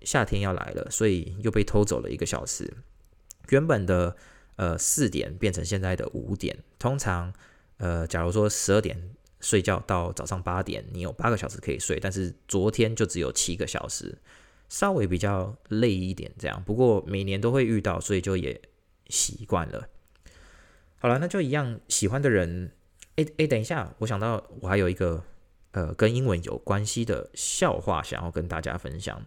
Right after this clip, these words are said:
我前几天看到，然后到现在我都还是觉得很好笑，分享完我们就结束。就是啊，小明有一天去素食店点了一个汉堡，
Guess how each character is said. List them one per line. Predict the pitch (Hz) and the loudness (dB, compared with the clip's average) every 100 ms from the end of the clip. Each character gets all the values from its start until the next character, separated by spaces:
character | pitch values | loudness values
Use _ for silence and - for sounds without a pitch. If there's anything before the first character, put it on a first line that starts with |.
| - | -4
我 | 95 | -2
前 | 87 123 | 0 0
几 | 147 | 2
天 | 101 101 | 0 0
看 | 117 90 | -2 -2
到， | 85 | -2
然 | 80 | -2
后 | 82 | 0
到 | 101 | 2
现 | 101 | 2
在 | 98 | 0
我 | 107 87 | 0 0
都 | 90 | 2
还 | 78 | 2
是 | 90 98 90 - - - _ | -2 -2 -6 -10 -20 -20 _
觉 | - 85 | -2 0
得 | 82 | 0
很 | 82 87 | -2 -2
好 | - | -4
笑， | - 92 - | -2 -2 0
分 | 113 135 | 0 2
享 | 107 90 | 2 2
完 | 87 82 87 98 - - | 0 -2 -4 -6 -10 -8
我 | 92 | -4
们 | 87 | 2
就 | 107 | 2
结 | 98 58 82 | 2 -2 -4
束。 | - 67 - _ _ - - - - _ - - | -6 -8 -10 _ _ -20 -20 -20 -20 _ -10 0
就 | 160 | 2
是 | 160 | 4
啊， | 127 127 - - _ _ - | 2 0 -8 -20 _ _ -8
小 | - 110 | 2 4
明 | 107 | 4
有 | 107 104 | 4 2
一 | |
天 | 143 143 | 2 -2
去 | - 139 120 107 - | 0 0 0 -2 -6
素 | - - 147 | 0 4 4
食 | - 95 | 4 2
店 | 104 85 | 2 2
点 | 85 69 | -2 -2
了 | |
一 | 80 | -2
个 | 95 | -2
汉 | 101 92 | 0 -2
堡， | 80 - | -4 -8